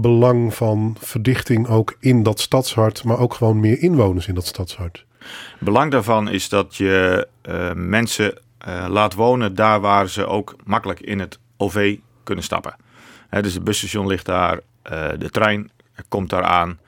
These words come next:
Speaker 2: Eh, dus als je ergens naartoe moet, dan hoef je geen auto te hebben, maar dan kun je gewoon, eh, eh, vanuit, vanuit je woning, eh, richting trein fietsen of bus, eh, lopen. Dat, eh,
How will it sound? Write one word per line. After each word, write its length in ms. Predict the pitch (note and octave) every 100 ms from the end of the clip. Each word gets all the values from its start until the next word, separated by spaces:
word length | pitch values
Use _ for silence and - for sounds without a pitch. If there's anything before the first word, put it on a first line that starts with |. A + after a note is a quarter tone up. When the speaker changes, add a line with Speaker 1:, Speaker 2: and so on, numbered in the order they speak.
| - - - - _ _
Speaker 2:
Eh, 120 | -
dus 160 | F2 G2
als 180 | A#2 G#2+
je 80 |
ergens 260 | G#2 A2 F#2
naartoe 260 | G2 F2+ G#2+
moet, 160 | F#2+
dan 100 | F#2
hoef 160 | F#2 G#2+
je 80 | G2+
geen 360 | A#2 G#2 F#2+
auto 260 | - G#2+ G2
te 100 | -
hebben, 260 | F2+ F#2
maar 100 | F2+
dan 100 | F2+
kun 160 | F2 G#2+
je 140 | G2+
gewoon, 500 | F2 F#2+ F2+ F2 F2 - -
eh, 580 | - E2+ E2 E2+ E2+ E2
eh, 60 | - - E2+
vanuit, 420 | - G#2 A2 G#2+ -
vanuit 280 | - G#2 F#2
je 80 |
woning, 420 | F2 F2 E2+ E2+ F#2
eh, 180 | - D#2+ D#2+ -
richting 360 | E2+ F#2 F#2
trein 340 | - F#2 D#2 - _ - - -
fietsen 340 | - F#2+ -
of 100 | E2
bus, 320 | E2 F2+ E2 -
eh, 200 | D#2+ D#2
lopen. 360 | E2+ - - - - - - - - -
Dat, 300 | A#2 C3 - _ _ _
eh, 140 | -